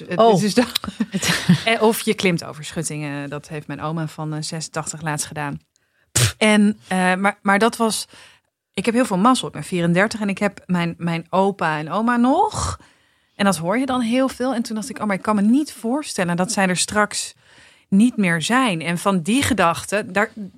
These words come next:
Speaker 1: die kon ik niet loslaten. Dus toen
Speaker 3: Nee.
Speaker 1: dacht ik, "Ik ga hierover in gesprek met mijn opa." Ik ga hem dus eigenlijk interviewen over, eh, "Ik wil niet dat je doodgaat." En toen, eh, reageerde hij met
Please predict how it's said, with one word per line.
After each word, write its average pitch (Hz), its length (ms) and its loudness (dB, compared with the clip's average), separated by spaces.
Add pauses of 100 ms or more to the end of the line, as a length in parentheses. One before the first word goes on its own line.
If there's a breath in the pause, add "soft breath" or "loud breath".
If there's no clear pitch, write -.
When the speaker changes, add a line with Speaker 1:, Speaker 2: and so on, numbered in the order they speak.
(720)
Speaker 1:
die 233 140 -4
kon 311 180 -6
ik 294 80 -2
niet 277 160 -4
loslaten. 285 680 0
Dus 247 120 -6
toen 196 100 2
Speaker 3:
Nee. 202 80 6
Speaker 1:
dacht 202 140 0
ik, 226 80 -10
"Ik - 120 -14
ga 247 160 2
hierover 196 500 2
in 175 120 -8
gesprek 240 380 -2
met 175 120 -4
mijn 147 140 -6
opa." 156 140 -6
Ik - 60 -14
ga 208 140 4
hem 202 180 2
dus 185 120 -2
eigenlijk 196 380 -2
interviewen 233 760 -2
over, 185 640 2 (580 soft breath)
eh, 170 460 2 (520)
"Ik 190 160 -4
wil 208 140 2
niet 196 160 2
dat 175 180 -2
je 175 60 -10
doodgaat." 180 680 -2
En 180 140 -6
toen, 165 340 -10 (540 soft breath)
eh, 156 400 -6
reageerde 175 500 0
hij 170 200 0
met 160 380 -6